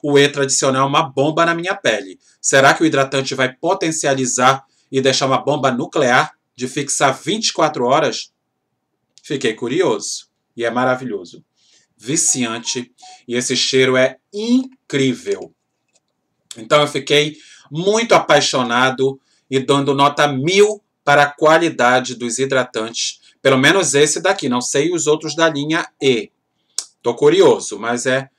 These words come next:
maravilhoso, gente. Valeu muito a pena e muito obrigado vocês, minhas inscritas aí do outro lado, que me indicaram pra conhecer também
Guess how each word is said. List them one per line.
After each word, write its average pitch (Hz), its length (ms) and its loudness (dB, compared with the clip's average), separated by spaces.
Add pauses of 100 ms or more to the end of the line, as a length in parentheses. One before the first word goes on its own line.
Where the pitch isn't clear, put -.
(220)
maravilhoso, 120 800 -2
gente. 107 340 -12
Valeu 117 340 -4
muito 139 360 -4
a - 60 2
pena 135 360 -2 (240)
e 165 120 2
muito 180 420 -2
obrigado 143 800 2
vocês, 135 960 -2
minhas 135 280 -2
inscritas 131 580 -4
aí 127 120 -2
do 127 60 -6
outro 123 160 -6
lado, 123 220 0
que 123 120 -10
me 131 120 -2
indicaram 135 600 -2 (260)
pra 135 140 2
conhecer 123 600 -2
também 156 580 0